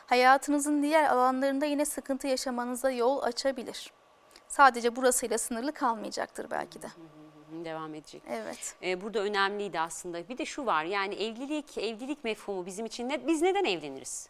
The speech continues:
Speaker 2: Bu çok önemli. Belki bu da bir başka bir adım adım insan konusu olacak ama şöyle bir özet, e, geçelim bunu. Evle-, evleniriz çünkü bizim, e, dinen bir... e, yani erkeğin kadınla birlikte aynı evde yaşaması, e,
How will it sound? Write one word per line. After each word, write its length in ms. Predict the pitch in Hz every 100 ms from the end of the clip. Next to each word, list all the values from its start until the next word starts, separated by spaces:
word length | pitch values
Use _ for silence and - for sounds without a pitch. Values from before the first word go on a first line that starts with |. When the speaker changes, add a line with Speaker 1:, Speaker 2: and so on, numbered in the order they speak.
| -
Speaker 2:
Bu 40 |
çok 160 | - 285
önemli. 280 | 254 202 190
Belki 300 | 233 262 240
bu 100 | 294
da 120 | 226
bir 140 | 254
başka 440 | 226 254 - 285 226
bir 220 | 240 -
adım 200 | 190 240
adım 180 | 220 208
insan 340 | 208 - 220
konusu 380 | - 170 160 -
olacak 400 | 156 147 165 160
ama 240 | 294 202 - - - -
şöyle 300 | - 370 302
bir 60 | 233
özet, 420 | 220 277 - -
e, 140 | 175
geçelim 420 | 170 175 160 151
bunu. 160 | 143 156
Evle-, 360 | - 359 381 -
evleniriz 500 | 302 302 359 349 330
çünkü 300 | 339 320 262
bizim, 320 | 277 254 339 - - - -
e, 680 | 196 202 196 196 196 190 - - _ -
dinen 460 | 262 381 262 233 427 -
bir... 140 | 294 -
e, 480 | 190 190 185 190 185 165 _ - - - -
yani 260 | 190 170 -
erkeğin 440 | 196 202 - 330
kadınla 440 | 349 262 339 285 196
birlikte 340 | 190 - -
aynı 220 | 269 440
evde 180 | 262 208
yaşaması, 640 | 190 - 170 160 - 185 302 - - -
e, 100 | -